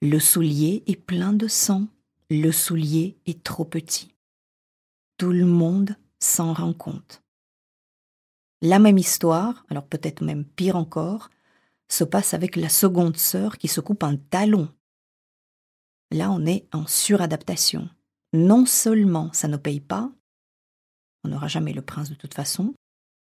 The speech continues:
mais en plus, c'est un bain de sang.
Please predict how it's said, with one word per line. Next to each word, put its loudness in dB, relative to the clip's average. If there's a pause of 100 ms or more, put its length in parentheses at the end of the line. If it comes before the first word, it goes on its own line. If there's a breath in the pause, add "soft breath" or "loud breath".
(160)
mais 0
en 8
plus, 0 (280 soft breath)
c'est -4
un 0
bain 4
de 6
sang. -2